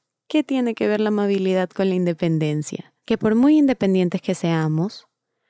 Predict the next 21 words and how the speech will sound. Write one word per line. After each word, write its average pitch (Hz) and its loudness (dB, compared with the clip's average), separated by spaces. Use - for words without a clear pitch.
para 202 0
lograr 226 0
eso 269 0
tan 214 0
ansiado 208 0
que 170 -8
queremos, 160 -2
sea 262 -4
cual 165 -6
sea 190 -4
tu 185 -4
meta, 180 -6
vas 240 -2
a 285 0
necesitar 180 -4
de 185 -2
la 170 -2
ayuda 202 0
de 190 0
los 160 -2
demás. 156 -4